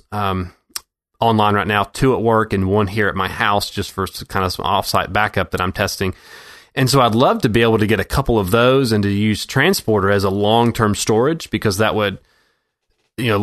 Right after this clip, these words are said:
allow it to not have to take up space on my actual computer, and I could maybe turn off the, the local syncing and just have it live on a couple of transporters.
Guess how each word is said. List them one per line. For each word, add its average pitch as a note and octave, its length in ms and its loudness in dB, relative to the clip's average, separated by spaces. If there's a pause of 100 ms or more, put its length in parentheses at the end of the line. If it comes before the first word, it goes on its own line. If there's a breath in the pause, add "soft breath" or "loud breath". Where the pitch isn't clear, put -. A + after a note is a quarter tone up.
(100)
allow A2 300 2
it F2+ 80 -6
to - 80 -2
not G#2+ 260 2
have A2 140 -2
to A2 80 0
take G#2 180 0
up - 80 -4
space - 400 -2
on F#2+ 240 2
my F#2 220 0
actual G2 320 -4
computer, C3 440 0
and G#2 80 2
I G#2 60 2
could G2+ 160 -2
maybe G2 220 0
turn G2+ 220 0
off F#2+ 260 0
the, F2+ 160 -2
the F#2 160 -2
local G2 260 -2
syncing F#2+ 500 -2
and F2+ 240 -4
just F#2+ 160 -4
have F#2+ 140 -2
it E2+ 80 -6
live F#2 220 -4
on F2 80 -4
a - 20 -6
couple F#2+ 320 -8
of F#2+ 60 -8
transporters. G2+ 600 -4